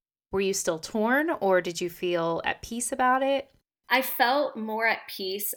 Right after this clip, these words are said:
Speaker 2: after I talked to you, and
Speaker 1: Uh-huh.
Speaker 2: you were so incredibly gracious. I want all of our listeners to know, like,
Speaker 1: Oh.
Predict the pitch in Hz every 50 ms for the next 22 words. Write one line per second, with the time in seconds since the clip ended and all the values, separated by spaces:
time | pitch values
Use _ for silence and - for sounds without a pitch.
0 | - - 165 180 175 - - 214 208 220 214 - - 208 214 214 - - 311 302
1 | 247 208 196 185 175 190 202 226 254 - - 202 202 190 190 190 190 190 208 240
2 | 220 208 190 185 175 175 175 170 - _ - - 233 240 233 233 226 220 220 -
3 | - - - 226 208 208 214 214 - 220 214 - - 208 185 196 190 202 208 202
4 | 185 - 185 165 170 170 - - 180 185 233 240 - - - - - 185 175 180
5 | 175 170 165 - 185 180 185 185 180 185 185 180 180 185 - - 185 180 175 185
6 | 180 175 175 175 170 170 165 - 214 190 170 170 170 180 240 - - -